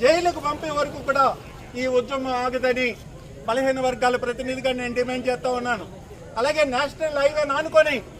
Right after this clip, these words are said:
నాలుగు మద్యం షాపులకి అనుమతి ఇచ్చారు ఎక్సైజ్ అధికారులు. మనకి గవర్నమెంట్ జీవోలో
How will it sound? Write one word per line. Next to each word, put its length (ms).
నాలుగు 380
మద్యం 340
షాపులకి 480
అనుమతి 360
ఇచ్చారు 360
ఎక్సైజ్ 380
అధికారులు. 440
మనకి 240
గవర్నమెంట్ 460
జీవోలో 380